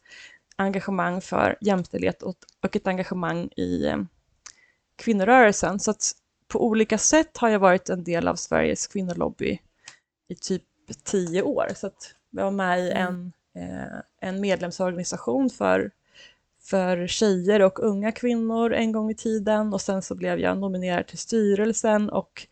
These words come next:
Speaker 1: eh, sen efter ett antal år senare så blev jag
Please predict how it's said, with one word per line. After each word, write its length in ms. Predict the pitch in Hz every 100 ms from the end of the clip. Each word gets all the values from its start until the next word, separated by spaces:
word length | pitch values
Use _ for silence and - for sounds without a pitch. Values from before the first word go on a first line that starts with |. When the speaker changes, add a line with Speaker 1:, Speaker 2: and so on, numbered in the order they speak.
| - - - - - _ _
Speaker 1:
eh, 280 | 202 190 185
sen 380 | - 202 185 165
efter 300 | 180 - -
ett 160 | - -
antal 360 | 190 175 -
år 60 | 185
senare 320 | 190 170 -
så 140 | -
blev 240 | 180 185 -
jag 180 | -